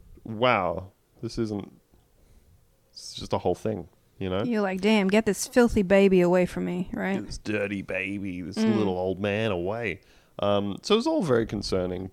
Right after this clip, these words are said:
Speaker 1: but most importantly, the thing that mattered the most is that I didn't get to cut the cord. When the, but I did get to trim it,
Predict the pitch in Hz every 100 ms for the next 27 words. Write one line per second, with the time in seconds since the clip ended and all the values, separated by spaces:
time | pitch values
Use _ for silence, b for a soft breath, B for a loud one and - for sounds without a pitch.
0 | - 165 113 - - 113 135 160 - 185
1 | 131 98 92 90 87 - 110 98 101 101
2 | 101 85 82 101 95 87 - 101 107 113
3 | 110 98 104 - 98 - 113 - - -
4 | 190 196 190 151 107 95 117 117 - b
5 | b - 120 127 123 135 143 - - -
6 | 120 90